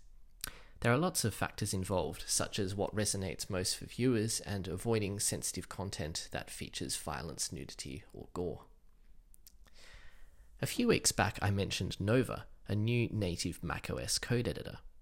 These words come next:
I've been using it every day for work and I'm loving it. Interestingly enough, it seems there is a whole bunch of native mac O S code editors out now, such as, uh, chime H Q dot com, code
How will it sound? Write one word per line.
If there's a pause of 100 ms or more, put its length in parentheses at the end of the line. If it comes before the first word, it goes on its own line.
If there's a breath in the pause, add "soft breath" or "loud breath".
(440 loud breath)
I've
been
using
it
every
day
for
work
and
I'm
loving
it. (760 loud breath)
Interestingly
enough,
it
seems
there
is
a
whole
bunch
of
native
mac
O
S
code
editors (340 soft breath)
out
now, (560 loud breath)
such
as, (360)
uh, (120)
chime
H
Q
dot
com, (540)
code